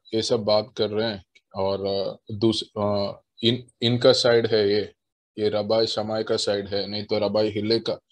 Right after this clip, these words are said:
हिलेल का साइड है करके बोल के थोड़ा जो दूसरे तरफ है उनके बीच में, अ, उनके साथ झगड़ा शुरू कर सकता है, ऐसा उनका सोच था। और, अ,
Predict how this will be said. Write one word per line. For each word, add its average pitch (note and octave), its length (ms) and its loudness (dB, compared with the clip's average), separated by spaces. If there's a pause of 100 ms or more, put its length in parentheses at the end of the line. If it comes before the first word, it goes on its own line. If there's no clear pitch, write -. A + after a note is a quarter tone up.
(160)
हिलेल A#2 240 2
का A#2 140 0
साइड G#2 300 -2
है G#2 80 0
करके G2+ 340 -4
बोल A2 280 0
के C#3+ 140 -2
थोड़ा C3+ 300 -2 (960)
जो D3+ 220 4
दूसरे C#3+ 340 2
तरफ D#3+ 320 2
है E3+ 80 0
उनके C3 360 0
बीच A#2+ 340 -4
में, D#3 160 -8 (540)
अ, G#2 240 0
उनके A#2 260 4
साथ A2+ 200 4
झगड़ा G#2 580 -2 (260)
शुरू G#2 260 -4
कर F#2+ 140 -6
सकता - 380 -10
है, - 280 -8
ऐसा A#2+ 160 0
उनका A2 240 0
सोच - 400 -2
था। G#2 120 -2 (2250)
और, G2+ 260 4
अ, G2 380 2